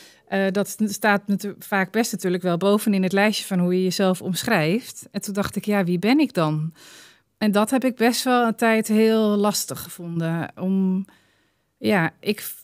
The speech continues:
verviel toen wel snel, of ik viel toen wel snel in, ehm,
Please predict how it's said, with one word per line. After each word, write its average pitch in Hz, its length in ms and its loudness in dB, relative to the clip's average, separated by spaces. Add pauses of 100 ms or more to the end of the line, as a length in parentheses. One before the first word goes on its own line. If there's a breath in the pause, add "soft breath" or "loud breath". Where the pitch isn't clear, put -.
verviel 226 500 2
toen 220 220 2
wel 214 160 2
snel, 214 520 2
of 196 140 -2
ik 214 100 -4
viel 233 220 0
toen 220 180 0
wel 208 140 2
snel 208 500 2
in, 202 540 2
ehm, 196 720 0